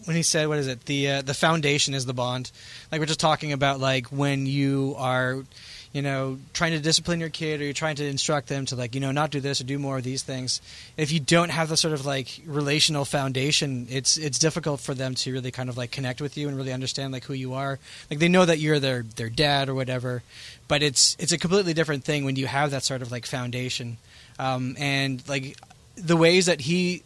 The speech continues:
uh, suggested to, to, to do that were so simple.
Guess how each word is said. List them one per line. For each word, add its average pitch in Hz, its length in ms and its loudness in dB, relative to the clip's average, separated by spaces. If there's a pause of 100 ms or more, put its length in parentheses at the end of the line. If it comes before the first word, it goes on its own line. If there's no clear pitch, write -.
(180)
uh, 139 160 0
suggested 135 600 2
to, 131 260 0
to, 123 540 -2
to - 180 -4
do 143 200 4
that 139 180 2
were 135 160 -2
so - 240 6
simple. 170 440 2